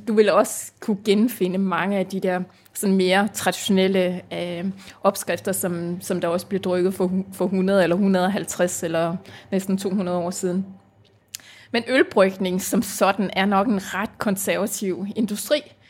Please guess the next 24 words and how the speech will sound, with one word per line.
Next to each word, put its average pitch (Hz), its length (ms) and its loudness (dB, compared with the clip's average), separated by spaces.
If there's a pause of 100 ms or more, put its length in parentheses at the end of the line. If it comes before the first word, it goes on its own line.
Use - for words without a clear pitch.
(480)
Øhm, 208 480 4
og 202 100 0
mange 226 320 4
af 202 160 2
brygmestre 226 560 2
og 196 100 2
sådan 214 120 2
noget, 208 300 2
de, 202 300 0 (100)
de 220 140 2
er 226 40 2
ikke 339 160 -2
så 403 160 0
glade 247 320 6
for 240 80 4
forandringer. 180 720 -2
Så - 220 -2
man 214 180 4
kan 247 120 -2
sige, 262 280 0
i 233 40 2
det 233 120 0
store 247 260 2
hele, 233 320 0